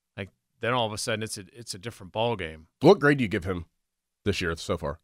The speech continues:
Speaker 2: Hinson?
Speaker 1: I mean, considering all the attention that he gets and that he was really their only established scorer returning, uh, A minus.
Speaker 2: Mm-hmm.
Speaker 1: I mean, he hasn't been perfect, but, anyway, like most shooters, he's had,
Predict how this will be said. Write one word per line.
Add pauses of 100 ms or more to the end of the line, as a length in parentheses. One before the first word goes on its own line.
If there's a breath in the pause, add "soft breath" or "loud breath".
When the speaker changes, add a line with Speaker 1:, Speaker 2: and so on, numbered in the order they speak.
(140)
Speaker 2:
Hinson? (3000)
Speaker 1:
I
mean,
considering
all
the
attention
that
he
gets (100)
and
that
he
was (120)
really
their
only
established
scorer
returning, (480)
uh, (1500)
A
minus.
Speaker 2:
Mm-hmm.
Speaker 1:
I (180)
mean,
he
hasn't
been
perfect,
but, (240)
anyway, (520)
like
most
shooters,
he's
had,